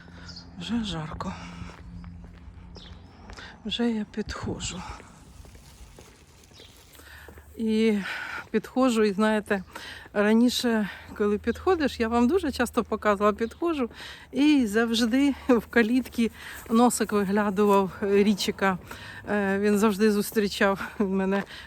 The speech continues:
вже відчував, що то я, ніколи не гавкав. Але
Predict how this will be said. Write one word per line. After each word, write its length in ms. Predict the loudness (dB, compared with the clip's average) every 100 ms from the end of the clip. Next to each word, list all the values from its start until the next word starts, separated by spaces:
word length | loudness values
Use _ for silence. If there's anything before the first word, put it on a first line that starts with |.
| -2
вже 260 | 2 4
відчував, 720 | 4 2 -2 2 6 6 6
що 180 | 4 -6
то 160 | 0 0
я, 240 | 4 4
ніколи 420 | 4 0 -2 -2
не 160 | 0 -2
гавкав. 400 | 0 -2 -4 -6 -8 -18 -16 -16 -18 -20 -20 -20 -2
Але 540 | 4 6 6 6 4